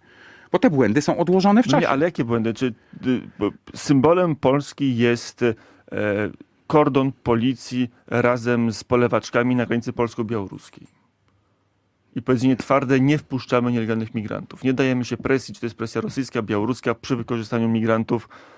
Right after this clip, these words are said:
Speaker 1: Ale
Speaker 2: I
Speaker 1: co to ma
Speaker 2: to jest
Speaker 1: wspólnego z tym, co mówiłem, czyli że wpuszczamy legalną migrację? Nie rozumiem, bo ty je-, mylisz, wiesz, jak to brzydko się mówi, pieczywo z, wiesz, z czym, nie?
Speaker 2: Y, dobrze, oczywiście legalna migracja też jest niebezpieczna.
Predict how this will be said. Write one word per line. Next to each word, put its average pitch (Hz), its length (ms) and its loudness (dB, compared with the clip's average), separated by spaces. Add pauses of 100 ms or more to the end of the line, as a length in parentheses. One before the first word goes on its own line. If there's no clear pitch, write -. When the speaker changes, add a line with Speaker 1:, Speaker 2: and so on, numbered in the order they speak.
(120)
Speaker 1:
Ale 98 120 -4
Speaker 2:
I 120 40 0
Speaker 1:
co 123 60 6
to 135 60 4
ma 151 60 6
Speaker 2:
to 147 60 6
jest 202 100 0
Speaker 1:
wspólnego 135 360 0
z - 80 -10
tym, 131 160 0
co 131 100 -2
mówiłem, 120 320 2
czyli 123 180 -2
że 110 120 0
wpuszczamy 123 440 0
legalną 107 500 0
migrację? 76 420 -4
Nie 104 120 2
rozumiem, 78 380 -4
bo - 60 -8
ty 120 120 -2
je-, 139 160 4 (540)
mylisz, 151 380 4
wiesz, 135 220 4
jak 104 140 0
to - 140 -12 (300)
brzydko 101 360 -6
się 101 120 -2
mówi, 110 260 0
pieczywo 110 540 -2
z, - 100 -10
wiesz, 92 220 0
z - 120 -10
czym, 69 200 -2
nie? 67 60 -6 (160)
Speaker 2:
Y, 107 40 -2
dobrze, 117 680 2 (200)
oczywiście 127 520 0
legalna 123 460 2
migracja 117 540 0 (140)
też 160 300 2
jest 107 180 -4
niebezpieczna. 107 800 -6